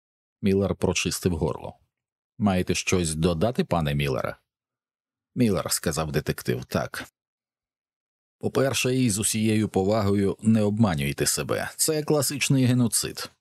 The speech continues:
По-друге, факти не викликають жодних запитань. Протоген заразив станцію Ерос летальною інопланетною хворобою і занотовує результати. Причина неважлива. Ми маємо їх зупинити».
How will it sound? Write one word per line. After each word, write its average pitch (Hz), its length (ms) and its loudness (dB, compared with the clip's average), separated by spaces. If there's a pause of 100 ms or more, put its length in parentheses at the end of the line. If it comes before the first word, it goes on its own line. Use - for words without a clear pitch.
(120)
По-друге, 101 760 2
факти 120 440 0
не 113 100 4
викликають 107 640 2
жодних 95 380 4
запитань. - 680 -2
Протоген 113 560 2
заразив 101 500 2
станцію 101 500 0
Ерос 101 320 0
летальною 98 600 2
інопланетною 98 720 2
хворобою 101 560 2
і 107 160 2
занотовує 92 640 2
результати. 80 640 -2 (240)
Причина 127 420 0
неважлива. 107 640 0 (280)
Ми 92 160 2
маємо 85 380 2
їх 82 320 0
зупинити». 98 640 0